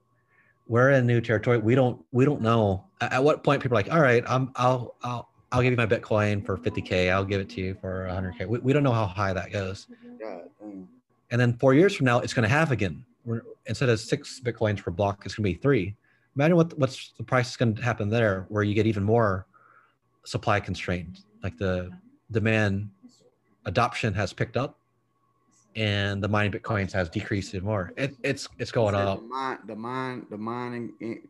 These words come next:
Speaker 2: yeah.
Speaker 1: Mm-hmm. The, the block rewards are gonna keep going down. Every four years, the block reward halves.
Speaker 2: You saying block reward?
Speaker 1: The mining reward, yeah. So the block reward is every ten minutes, uh, they update the block of what the balances are.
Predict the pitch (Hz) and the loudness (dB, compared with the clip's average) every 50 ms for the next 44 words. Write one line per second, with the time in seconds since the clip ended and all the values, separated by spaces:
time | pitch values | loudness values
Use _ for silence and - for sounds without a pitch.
0 | _ _ 98 101 95 92 92 87 92 107 98 113 117 117 - _ - - - _ | _ _ -14 -12 -12 -12 -12 -12 -12 -10 -8 -8 -8 -8 -10 _ -20 -20 -20 _
1 | _ _ _ _ _ - 135 135 123 101 147 151 165 - 151 131 127 117 104 98 | _ _ _ _ _ -8 -4 -4 0 2 2 2 4 4 4 6 6 6 4 4
2 | 98 - - - - - 117 113 123 123 120 - 147 - 120 110 110 113 120 107 | 0 -6 -14 -20 -6 -2 0 2 2 2 2 0 0 0 2 2 2 2 2 2
3 | 98 92 98 110 - 120 120 117 120 117 110 104 98 98 - - 107 107 107 - | 0 0 -2 -2 -2 0 0 2 2 2 2 0 -2 -4 -6 -4 -4 -4 -2 -2
4 | 104 101 101 98 90 104 104 101 90 87 - - - _ _ _ _ _ _ _ | -2 0 0 -2 -2 -2 -4 -4 -4 -8 -12 -20 -20 _ _ _ _ _ _ _
5 | _ _ _ _ _ _ 185 - - _ _ _ _ _ _ _ _ _ _ - | _ _ _ _ _ _ -20 -20 -20 _ _ _ _ _ _ _ _ _ _ -16
6 | 123 131 - 147 123 110 107 98 117 127 127 120 - 113 110 104 104 107 120 135 | -14 -8 -6 -4 -4 -4 -4 -4 -2 -2 -2 -2 -4 -8 -8 -8 -8 -6 -4 -4
7 | 147 147 147 143 - - _ _ _ _ _ _ _ _ _ _ _ _ _ _ | -2 -4 -4 -6 -10 -14 _ _ _ _ _ _ _ _ _ _ _ _ _ _
8 | _ _ 113 110 107 113 123 135 143 139 127 110 101 98 98 92 92 95 - _ | _ _ -2 -2 0 2 2 2 2 2 2 2 2 2 2 0 -2 -6 -10 _
9 | _ _ 107 107 101 95 - - 113 90 98 104 135 139 139 - 131 123 120 110 | _ _ -4 -4 -4 -4 -4 -6 -6 -4 0 2 2 2 4 2 2 4 4 4
10 | 104 101 95 - - - 117 113 123 - 135 117 120 139 170 185 - - - - | 2 0 -2 -6 -4 -2 -2 -2 0 0 0 0 0 0 0 -2 -4 -8 -14 -14
11 | - - _ _ _ _ _ _ _ _ _ 113 107 104 98 113 107 110 117 110 | -14 -16 _ _ _ _ _ _ _ _ _ -14 -12 -8 -4 0 2 2 2 2
12 | - 123 113 110 - - 87 113 120 131 - - - - - _ _ _ _ _ | 0 0 -2 0 -4 -4 -4 -4 -4 -4 -8 -14 -20 -20 -20 _ _ _ _ _
13 | _ _ _ _ _ - 101 95 113 107 - 98 90 104 101 110 110 - - - | _ _ _ _ _ -8 -6 -4 -4 -4 -4 -2 0 0 0 0 -2 -4 -8 -10
14 | 92 95 107 120 147 165 180 170 | -6 -4 -4 -2 -2 -4 -6 -8